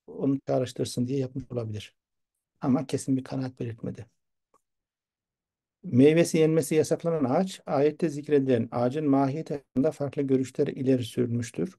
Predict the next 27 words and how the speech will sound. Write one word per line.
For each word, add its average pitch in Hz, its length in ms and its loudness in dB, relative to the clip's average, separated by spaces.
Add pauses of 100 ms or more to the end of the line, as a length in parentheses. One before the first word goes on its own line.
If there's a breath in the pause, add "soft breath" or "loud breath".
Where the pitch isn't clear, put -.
(120)
Bazıları 135 500 4
onun 165 380 0
üzüm 151 340 -6
ağacı 127 520 -2 (380)
olduğunu, 123 460 -2
yani 123 200 -4
asma - 400 -4
olduğunu 110 320 -2
söylemişlerdir. 127 840 -4 (500 soft breath)
Bu 160 40 -4
sebeple 151 480 4
de - 160 2 (100)
Adem 156 180 0
ile 139 120 0
Havva'nın 131 480 2
bu 143 180 -2
ağaç 147 260 -2
yoluyla 117 460 -4
Allah'a 131 480 -2
asi 135 180 -2
olduklarından 127 920 -4
şeytanın 143 580 -4
üzümle 127 520 0
yakın 131 380 0
bir 135 80 0
ilişkisi 113 460 -8
olmuştur. 117 520 -2